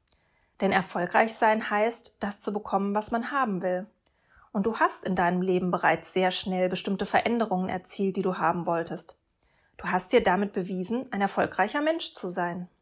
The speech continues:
Noch einmal zur Erinnerung. Es ist nicht nötig und auch gar nicht möglich, dass alles sofort klappt, was du anpackst.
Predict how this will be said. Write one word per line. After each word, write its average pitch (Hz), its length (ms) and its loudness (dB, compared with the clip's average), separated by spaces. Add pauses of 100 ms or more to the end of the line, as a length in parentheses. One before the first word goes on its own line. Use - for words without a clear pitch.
(1300)
Noch 202 180 4
einmal 190 280 6
zur 240 160 2
Erinnerung. 185 800 2 (560)
Es - 140 0
ist - 180 2
nicht 240 220 -2
nötig 262 520 0 (120)
und - 180 -2
auch - 120 -4
gar 196 140 6
nicht 196 220 -2
möglich, 220 540 2
dass - 240 -4
alles 202 280 4
sofort - 380 0
klappt, - 280 0
was 185 120 -4
du - 80 -4
anpackst. 180 640 -4